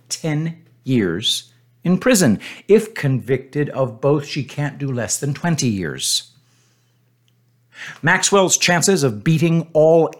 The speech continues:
eight charges are exceedingly slim. I explain why below, but for now, as far as trial strategy goes, her legal team's goal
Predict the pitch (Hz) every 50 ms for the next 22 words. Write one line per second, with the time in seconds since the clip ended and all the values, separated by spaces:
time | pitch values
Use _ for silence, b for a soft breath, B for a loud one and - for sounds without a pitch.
0 | _ - 160 143 160 165 - - - _ - - 151 147 143 147 139 180 156 -
1 | - 147 139 151 170 - 160 131 - - - - - 165 123 107 110 104 104 107
2 | 107 - - - - 139 131 117 98 90 85 b b b b b b b b b
3 | b _ _ _ _ 196 170 139 135 - - 147 135 123 110 104 165 156 139 123
4 | 131 123 127 131 135 170 147 120 104 113 107 - - 185 208 226 165 127 120 120
5 | B B B B B B B 196 202 190 - - - 156 151 165 165 156 160 156
6 | 156 151 - - - 175 175 175 165 165 156 - - - 160 135 127 135 127 120
7 | 139 127 110 135 117 107 107 117 120 - - 170 170 151 139 190 262 247 320 208
8 | - - 208 202 208 175 131 117 123 156 131 107 95 85 82 87 117 120